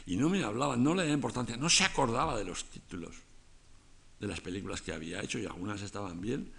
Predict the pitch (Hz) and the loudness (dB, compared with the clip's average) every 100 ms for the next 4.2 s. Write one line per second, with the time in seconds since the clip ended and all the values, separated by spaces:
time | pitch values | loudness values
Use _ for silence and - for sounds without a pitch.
0 | - - - - 80 85 - 87 104 127 | -18 -18 -18 -6 -4 -4 -4 -4 -2 -2
1 | - - 85 82 78 - 143 160 - 87 | -4 -6 -6 -6 -6 0 4 4 2 -4
2 | 87 87 95 95 85 85 82 90 - 82 | -4 -4 -4 -6 -6 -8 -8 -8 -8 -10
3 | 80 82 78 - - - 143 147 - 87 | -10 -10 -12 -12 -12 -8 -4 -4 -6 -8
4 | 90 101 | -8 -10